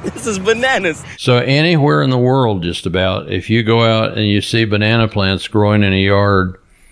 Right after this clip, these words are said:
Speaker 2: watch those carefully at dusk or a little bit after dusk, and you're very likely to see small nectar-feeding bats coming in and visiting them.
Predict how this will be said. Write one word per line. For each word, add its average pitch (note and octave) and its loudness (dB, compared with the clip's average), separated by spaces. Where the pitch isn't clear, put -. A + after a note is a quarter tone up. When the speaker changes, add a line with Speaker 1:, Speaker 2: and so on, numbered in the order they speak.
Speaker 2:
watch A#2+ 2
those B2 2
carefully A2+ 2
at F2+ 0
dusk G#2 0
or G#2 2
a G2+ 2
little G#2+ 2
bit G#2 0
after G#2 0
dusk, F#2+ -2
and G2 -2
you're F#2+ 0
very B2+ 2
likely A#2+ 2
to F#2 0
see G#2+ -2
small G#2 0
nectar-feeding G2+ 0
bats F#2+ 0
coming F#2+ 2
in F2 2
and E2+ 0
visiting F2+ 0
them. C2+ -6